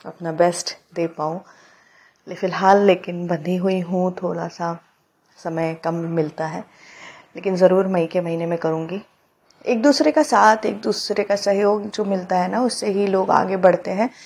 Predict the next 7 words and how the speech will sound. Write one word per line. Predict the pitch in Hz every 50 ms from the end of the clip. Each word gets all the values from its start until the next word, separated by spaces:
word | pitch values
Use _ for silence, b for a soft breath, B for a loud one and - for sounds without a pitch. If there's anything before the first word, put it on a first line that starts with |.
| B B B B B B B B B B B -
तो | - 190 185 180 180 180
मेरे | 180 185 190 190 190 196
जितने | 190 196 185 - 202 202
भी | 196 202
साथी | - - 185 175 175 - 202
राइटर्स | 196 190 180 180 180 185 185 175 - -
हैं, | 185 185 185 190 185 -